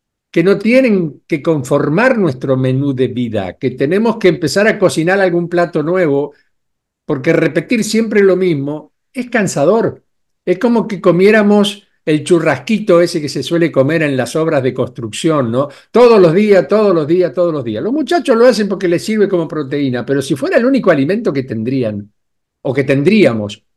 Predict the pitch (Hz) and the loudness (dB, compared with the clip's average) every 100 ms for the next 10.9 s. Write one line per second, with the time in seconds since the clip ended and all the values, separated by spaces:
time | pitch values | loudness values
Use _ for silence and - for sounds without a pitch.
0 | _ 240 240 196 240 247 170 131 117 139 | _ -2 0 2 4 4 2 -2 -2 -6
1 | 120 104 92 92 _ _ _ _ _ _ | -8 -10 -12 -14 _ _ _ _ _ _
2 | _ _ _ _ - 254 214 208 240 175 | _ _ _ _ 0 4 6 6 6 4
3 | 139 226 220 151 143 143 220 214 170 151 | 2 0 0 0 0 2 2 2 -2 -4
4 | - 139 131 147 151 214 226 170 165 139 | -12 -18 -6 -2 2 4 4 2 0 0
5 | 220 208 175 151 135 120 117 127 123 208 | 0 2 2 2 0 -2 -4 -4 -4 -2
6 | 131 101 113 165 160 131 160 165 151 127 | -2 -2 -4 -4 -4 -4 0 0 0 -2
7 | 139 139 131 113 107 190 131 123 - 381 | -2 -4 -6 -8 -6 -6 -6 -8 -8 -2
8 | 392 381 320 370 277 220 269 427 440 359 | -2 0 0 2 4 4 2 2 4 4
9 | 233 - 190 - - 190 - - 135 277 | 4 2 0 -2 -2 0 0 -2 -4 -2
10 | - 202 - - 320 - - 110 | 2 2 2 -2 -2 -2 -2 -4